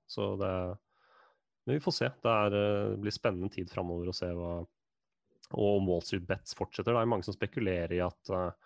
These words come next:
Wall Street Bets kommer til å gå målrettet mot andre shortcaser, da.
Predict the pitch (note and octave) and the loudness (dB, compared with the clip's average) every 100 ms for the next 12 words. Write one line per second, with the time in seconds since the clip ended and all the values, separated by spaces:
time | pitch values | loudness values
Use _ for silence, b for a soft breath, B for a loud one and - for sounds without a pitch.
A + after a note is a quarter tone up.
0 | B B - G2 F#2 G2 F#2 F#2 - G#2+ | B B -2 0 0 -2 -4 -6 -4 -6
1 | F2 - F#2 F2+ F2+ F2+ F2 F2 - A2 | -6 -4 -2 0 -2 -2 -4 -8 -10 -4
2 | G#2 G#2 F#2 F2 F2 - G2+ F#2+ - A#2 | 0 2 2 0 -6 -6 -4 -4 -2 -4
3 | F2 E2+ F2 F2 E2+ _ - - F#2 - | -4 -6 -4 -4 -8 _ -8 -4 -4 -4
4 | - F2+ D#3 D#3+ | -6 -2 0 0